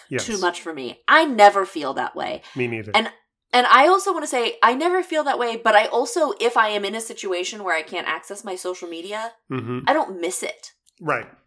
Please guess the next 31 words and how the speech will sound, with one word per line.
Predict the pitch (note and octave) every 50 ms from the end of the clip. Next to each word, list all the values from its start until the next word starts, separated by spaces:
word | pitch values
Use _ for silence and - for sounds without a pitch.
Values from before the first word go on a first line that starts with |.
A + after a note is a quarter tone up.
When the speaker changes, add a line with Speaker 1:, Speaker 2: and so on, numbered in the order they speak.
| _ _ _ -
Speaker 1:
Mm-hmm. | C#3+ B2+ B2 D3 C#3+
Speaker 2:
But | C3 B3 B3
I | B3+ B3
also | - B3+ C#4 C4+ - D#4+ C#4+ A3
don't | - G#3 G3 G#3 G#3
mind | F#3 F3+ F3+ F#3 F#3+ F#3
consuming | - F#3+ F3 F3+ - - F3+ F3 F3 E3+
it | D#3 -
as | D#3+ D#3
consistently | - - E3+ D3+ - D#3+ D#3 - E3 - - D3 C#3+
as | C#3+ D3+ -
I | C#3+ C#3
do. | C#3 D3 C#3+ A#2+ G#2 -
I | - G#3
just | G3+ - B2 G#2+
Speaker 1:
Yeah. | G#2 D#4
Speaker 2:
feel | D#4 D4
so | - - - - A3 G#3+ A3 A3+
good | - - - E3+ E3+ E3
about | D#3+ D#3 - C#3 C#3 C#3+ C#3+ C#3
it. | - - - -
<laughs> | -
Speaker 1:
Right. | D3+ C3 A2+ - - - B4 B4 B4 B4 - B4 A#4+ - - _ _ _ _ _ _ _ _ _
Yeah, | C#3+ C#3 C3 B2 A#2 - C3
and | B2+ C3+
I | C3+ C3+
would | C3 C3 B2
just | B2+ A#2+ -
add | C#3+ B2+ B2+ B2+
to | C3 C3
that, | A#2 A#2 A2 A2 G#2+ A2 _